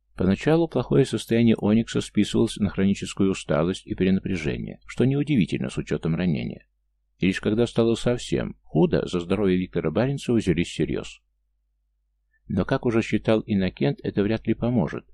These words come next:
Яды в лабораториях спецслужб делают на совесть, и уж если неведомому киллеру удалось сделать своё дело, отравить клиента, то результат будет положительным в любом случае. «Всё кончено, всё кончено», вновь и вновь мысленно повторял Каин.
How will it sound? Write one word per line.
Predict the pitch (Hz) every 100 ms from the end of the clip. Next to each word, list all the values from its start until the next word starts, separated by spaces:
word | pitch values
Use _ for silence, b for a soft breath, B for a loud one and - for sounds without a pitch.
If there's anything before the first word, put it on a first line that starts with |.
| _ _ _ 110
Яды | 131 139
в | 120
лабораториях | 117 110 110 117 110 -
спецслужб | - 92 - 139 -
делают | - 107 110 101
на | 104
совесть, | 95 - 147 107 -
и | 110
уж | 110 -
если | 113 - 101 -
неведомому | 98 104 98 95 95 92
киллеру | - 110 85 80
удалось | 87 87 92 - -
сделать | 80 98 87 78
своё | - 76
дело, | 73 131 165 139
отравить | - 92 85 -
клиента, | 101 98 71 - - _ _ _
то | -
результат | 98 92 - 113
будет | 104 95 -
положительным | 87 78 76 123 - 135 -
в | 85
любом | 85 82 85
случае. | - 69 - - - _ _ _ _ _
«Всё | - - 87
кончено, | - 104 117 117 113
всё | 101 - 101
кончено», | 80 69 67 - 120 - - _
вновь | 92 107 -
и | 87
вновь | 90 123
мысленно | 101 120 - 110 107
повторял | 95 90 90 90
Каин. | - 69 - -